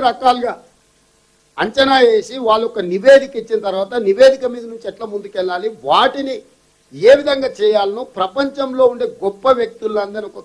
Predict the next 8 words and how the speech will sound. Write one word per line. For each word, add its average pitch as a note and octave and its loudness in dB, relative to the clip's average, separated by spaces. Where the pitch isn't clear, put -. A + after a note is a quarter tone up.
కన్సార్షియంగా F#3+ -6
మార్చి F3 -12
మనం F#3 -4
టెండర్ G3+ -4
ఇచ్చి B3+ -16
టెండర్ G3 0
అగ్రిమెంట్ F3+ -14
ఇచ్చినామయ్య. C#3+ -16